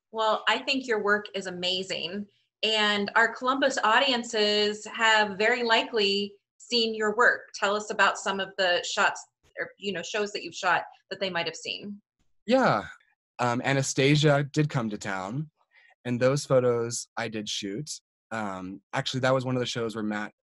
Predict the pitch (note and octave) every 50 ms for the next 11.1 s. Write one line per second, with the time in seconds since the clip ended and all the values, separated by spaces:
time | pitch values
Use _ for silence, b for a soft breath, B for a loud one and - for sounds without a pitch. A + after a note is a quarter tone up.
0 | - A#2 A2+ G#2+ G2+ G2+ G2 F#2+ - A2+ G#2+ G2 F#2 F#2 _ - - A2+ A2+ A#2+
1 | B2+ - F#3 F3+ F3 F#3 F#3 E3 - b b b b b b b _ - - D#3
2 | D3 C#3+ - - D3 C#3 C#3 C3+ C3+ C3 - B2 A#2+ A2+ A#2+ - - - - C3+
3 | A#2+ A#2 A2+ - _ _ - G#2+ G#2 - - D3 D3+ D#3+ D#3 - F3+ E3 E3+ F3
4 | F3 D3+ C3+ B2+ B2 A#2 - - C3 B2 A#2 A#2 A2+ G#2+ G2+ G#2+ A2 A2 G#2+ G#2
5 | G#2 G#2 G#2 _ _ _ _ _ _ _ _ _ _ _ _ _ _ - C3 B2
6 | A2 - D3 C3+ B2+ A#2 G#2+ - - C3+ A#2 G#2+ A2+ B2 C3+ D3 D3+ E3+ F3+ F3
7 | F3 E3+ D#3+ D#3+ D#3 D3 C#3+ - D3+ C#3 C3+ B2+ A#2 A2+ A#2 B2+ C3 C3+ C3 -
8 | - - - C3 B2+ - - C3+ C3+ C#3+ D3 C3+ D3+ D3 D3+ D#3 D3 C#3 A#2+ -
9 | - A#2 A2+ G#2+ G#2 B2 A#2+ B2 D3 E3 E3 - A2+ A2 G2 B2 C#3+ D#3 D#3 -
10 | C#3 C3 B2+ B2+ B2+ - A2+ B2 D3 E3 D3 C3+ A2+ B2 A#2 A2 G#2 G#2 - A#2
11 | G#2